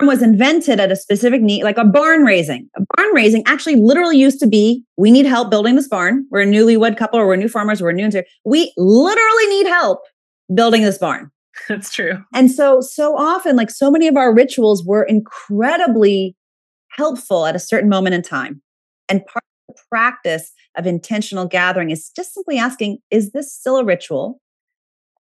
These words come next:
Speaker 1: relevant to my needs, to my community, to this moment?" And the pandemic has, like, burst that question open.
Speaker 2: Totally. I mean, I can only imagine how the pandemic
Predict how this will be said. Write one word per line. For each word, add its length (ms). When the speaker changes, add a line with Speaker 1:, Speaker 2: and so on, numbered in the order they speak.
Speaker 1:
relevant 400
to 100
my 280
needs, 560
to 80
my 300
community, 580
to 100
this 420
moment?" 500
And 140
the 40
pandemic 640
has, 180
like, 180
burst 360
that 240
question 340
open. 380
Speaker 2:
Totally. 1040
I 140
mean, 200
I 120
can 160
only 220
imagine 880
how 240
the 120
pandemic 540